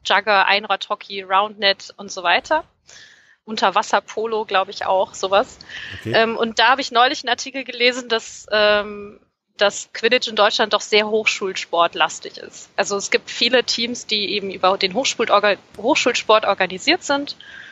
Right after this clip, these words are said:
Speaker 1: Ähm, es ergibt ja auch irgendwie Sinn, ne? Du willst, äh, so viele, viele junge Leute kommen, kommen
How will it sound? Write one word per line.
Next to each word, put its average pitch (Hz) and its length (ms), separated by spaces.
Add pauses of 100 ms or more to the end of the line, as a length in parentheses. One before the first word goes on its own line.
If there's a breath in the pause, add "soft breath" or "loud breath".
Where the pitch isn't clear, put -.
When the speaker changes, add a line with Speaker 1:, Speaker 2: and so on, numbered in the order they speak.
(280 loud breath)
Speaker 1:
Ähm, 208 260
es - 120
ergibt 254 240
ja 220 100
auch - 60
irgendwie 190 300
Sinn, 320 300 (120)
ne? 240 340
Du 196 140 (320)
willst, - 440 (280)
äh, - 200 (300)
so 208 140
viele, 262 320
viele 240 260
junge 233 260
Leute 220 360
kommen, 226 520
kommen 208 320